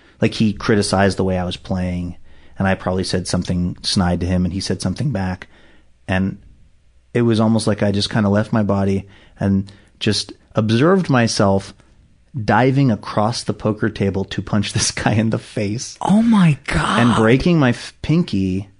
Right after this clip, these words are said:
Speaker 1: The craziest thing, and I
Speaker 2: Did you
Speaker 1: don't
Speaker 2: get arrested?
Speaker 1: No, actually, and this is not an endorsement for fighting at the Hollywood Park Casino, <laughs> but I have to say,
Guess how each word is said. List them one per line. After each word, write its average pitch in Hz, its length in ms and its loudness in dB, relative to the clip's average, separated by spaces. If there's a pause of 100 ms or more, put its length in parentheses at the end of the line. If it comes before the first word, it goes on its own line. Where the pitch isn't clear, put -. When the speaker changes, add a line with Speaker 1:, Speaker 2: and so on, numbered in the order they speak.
(720)
Speaker 1:
The 123 80 0
craziest 196 500 4
thing, 113 180 4
and 113 100 4
I 120 40 4
Speaker 2:
Did 160 60 6
you 147 80 6
Speaker 1:
don't 196 80 6
Speaker 2:
get 208 140 4
arrested? 190 540 2 (340)
Speaker 1:
No, 160 200 6
actually, 139 320 4
and 120 120 6
this 143 120 4
is 147 100 2
not 131 180 4
an 117 100 4
endorsement 101 560 4
for 104 120 -2
fighting 101 380 2
at 104 100 -2
the 101 80 -2
Hollywood 101 360 0
Park 101 240 -4
Casino, 110 500 0
<laughs> - 40 -10
but 113 360 2 (640)
I 120 40 0
have 165 280 0
to 98 80 -2
say, 95 500 0